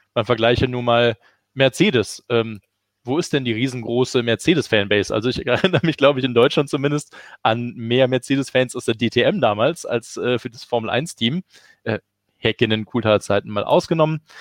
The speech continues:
Aber jetzt so aktuell, man weiß ja auch nicht genau, ist es jetzt ein englisches Team, ist es ein deutsches Team, es gab unglaublich viele Wechsel, zwischendurch mal Brawn und so weiter und so fort. Und Ferrari war halt immer Ferrari.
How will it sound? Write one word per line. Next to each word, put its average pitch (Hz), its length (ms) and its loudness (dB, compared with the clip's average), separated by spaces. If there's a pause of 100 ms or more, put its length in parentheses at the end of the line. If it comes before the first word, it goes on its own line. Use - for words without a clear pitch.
(400)
Aber 131 280 4
jetzt 120 220 4
so 135 80 2
aktuell, 127 420 2
man 185 140 0
weiß 123 220 2
ja 151 40 2
auch 131 40 0
nicht 113 100 -12
genau, 104 220 -4
ist 95 100 -10
es 101 100 -16
jetzt - 140 -12
ein 131 60 -14
englisches 143 400 -4
Team, 127 260 -2
ist 113 80 -10
es 120 100 -12
ein 123 60 -10
deutsches 117 340 0
Team, 123 280 -2
es 110 100 -10
gab 117 180 2
unglaublich 117 300 0
viele 117 220 0
Wechsel, 127 440 2
zwischendurch 117 400 -6
mal 120 140 0
Brawn 135 460 4
und 123 120 -8
so 110 120 -8
weiter 104 240 2
und 104 80 -8
so 110 80 -6
fort. 139 180 2
Und 135 60 -14
Ferrari 123 480 2
war 120 120 2
halt 143 200 4
immer 147 240 2
Ferrari. 104 520 0